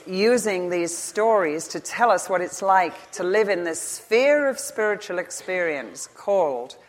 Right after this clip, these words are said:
relationship with God. And so each of the parables tells us another aspect of this kingdom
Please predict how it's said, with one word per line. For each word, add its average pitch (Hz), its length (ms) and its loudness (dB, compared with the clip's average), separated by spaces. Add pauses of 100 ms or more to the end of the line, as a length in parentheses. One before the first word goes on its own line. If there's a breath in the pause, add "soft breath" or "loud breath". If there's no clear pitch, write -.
(160 soft breath)
relationship 165 800 -2
with - 180 -14
God. 131 320 -6 (1160 soft breath)
And 156 500 -4 (220)
so 170 640 2
each 196 240 -4
of 185 80 -6
the 175 60 -4
parables 160 920 0 (160)
tells 190 300 2
us 175 160 -2
another 165 300 -4 (100)
aspect 165 640 -2
of 135 100 -12
this 139 240 -8
kingdom 151 560 -8